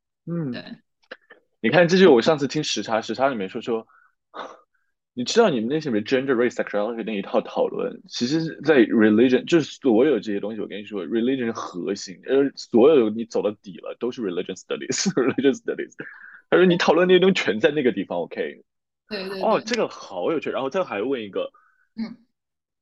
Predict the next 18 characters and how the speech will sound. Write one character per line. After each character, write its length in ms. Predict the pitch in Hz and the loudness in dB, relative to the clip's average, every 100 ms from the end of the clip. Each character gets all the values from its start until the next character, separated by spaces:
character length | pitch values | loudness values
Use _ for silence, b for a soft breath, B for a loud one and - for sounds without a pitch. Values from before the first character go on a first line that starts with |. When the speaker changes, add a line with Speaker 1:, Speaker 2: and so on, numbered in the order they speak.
| _ _ _ _ _ _ _ _ _ _ - | _ _ _ _ _ _ _ _ _ _ 0
Speaker 1:
呃， 440 | 151 139 123 - _ _ _ _ | 4 6 4 -2 _ _ _ _
那 100 | 214 | -10
跟 240 | 196 196 196 | -6 -6 -6
s-， 300 | - - - - - | -10 -20 -20 -18 -6
跟 480 | 170 180 180 - | -4 -2 -4 -2
你 160 | 120 92 | -2 0
的 80 | 92 | 0
专 340 | - 123 120 | 4 4 4
业 100 | 143 | 4
的 80 | 120 | 4
关 180 | 82 82 | 4 -2
系 120 | - | -4
呢？ 60 | 80 113 _ _ _ | -12 -14 _ _ _
Speaker 2:
<laughs> 380 | _ - 571 320 | _ 4 4 6
没 80 | 277 | 6
有 120 | 302 | 6
关 140 | 269 - 311 | 4 2 0
系。 180 | - | 0